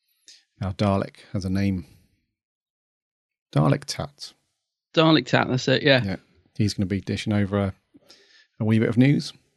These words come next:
Speaker 2: He liked his name, didn't he? I think when you, when you told him, his little lights flashed and
Speaker 1: Yeah, he got excited. He did this
Speaker 2: He's
Speaker 1: thing
Speaker 2: like
Speaker 1: where he sort of shakes from side to side, a little bit like
Speaker 2: <laughs>
Speaker 1: K nine used to do. Just has this little shuffle.
Speaker 2: <laughs> Yeah.
Speaker 1: You can see his,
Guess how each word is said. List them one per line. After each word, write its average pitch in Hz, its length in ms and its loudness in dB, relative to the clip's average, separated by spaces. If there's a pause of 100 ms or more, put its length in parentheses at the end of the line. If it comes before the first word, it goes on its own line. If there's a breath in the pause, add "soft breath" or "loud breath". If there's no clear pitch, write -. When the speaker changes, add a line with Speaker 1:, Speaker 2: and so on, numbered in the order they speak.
(560)
Speaker 2:
He 156 120 2
liked 185 240 4
his 135 140 2
name, 147 200 6
didn't 175 180 4
he? 127 80 6
I 131 60 4
think 160 220 4
when 143 100 6
you, 135 280 6
when 139 160 2
you 131 60 6
told 139 320 4
him, 143 140 4
his 135 160 2
little 131 200 -2
lights 127 360 2
flashed 131 500 0
and 113 200 -4 (500 soft breath)
Speaker 1:
Yeah, 139 160 4
he 131 60 6
got 113 140 0
excited. 135 420 2
He 104 80 0
did 113 160 -4
this 113 160 -6
Speaker 2:
He's - 60 0
Speaker 1:
thing 131 120 6
Speaker 2:
like - 80 4
Speaker 1:
where 101 100 4
he 101 60 0
sort 110 160 -4
of - 60 -8
shakes - 400 -2
from 110 100 0
side 107 280 0
to 98 60 -10
side, 113 300 2
a 95 40 -2
little - 180 -2
bit 113 140 -4
like 107 180 0 (160)
Speaker 2:
<laughs> - 640 2
Speaker 1:
K 120 120 4
nine 120 280 4
used 98 240 -2
to 107 60 -6
do. 95 240 -4 (100)
Just 104 140 -8
has 113 120 0
this 113 100 0
little 117 180 2
shuffle. 107 600 2
Speaker 2:
<laughs> - 40 -20 (460 loud breath)
Yeah. 139 340 -2
Speaker 1:
You 107 60 -2
can 107 160 2
see 120 240 4
his, 104 240 0